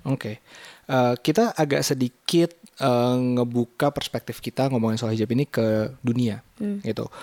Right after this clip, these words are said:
Speaker 1: Waktu dulu sempat ada larangan di Prancis, itu nggak boleh ke pantai dengan menggunakan hijab.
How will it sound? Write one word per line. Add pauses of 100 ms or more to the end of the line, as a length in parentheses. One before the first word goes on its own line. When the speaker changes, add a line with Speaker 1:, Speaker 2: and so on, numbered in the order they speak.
(160)
Speaker 1:
Waktu
dulu
sempat
ada
larangan
di (240)
Prancis, (360)
itu
nggak
boleh
ke
pantai
dengan
menggunakan
hijab.